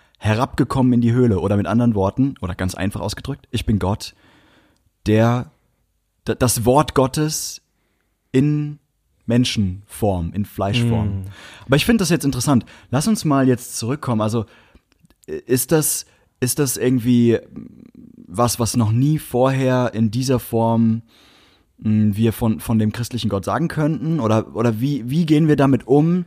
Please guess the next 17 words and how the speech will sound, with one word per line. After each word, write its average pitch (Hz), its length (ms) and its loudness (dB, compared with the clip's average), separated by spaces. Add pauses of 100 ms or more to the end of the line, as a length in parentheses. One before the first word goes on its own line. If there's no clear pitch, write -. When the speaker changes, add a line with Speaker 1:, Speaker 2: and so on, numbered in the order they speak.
(240)
Speaker 1:
dass - 120 -10
wir 135 60 2
jetzt 139 100 0
auf - 120 -6
einmal 143 340 2
behaupten 120 440 0
als 113 180 -2
Christen, - 380 -2
„Ja, 104 100 2
ja, 113 180 2 (400)
es - 160 -8
geht 131 140 0
nicht - 160 -2
darum, 113 160 2
dass 110 320 -2
wir 147 300 2
irgendwie 120 480 2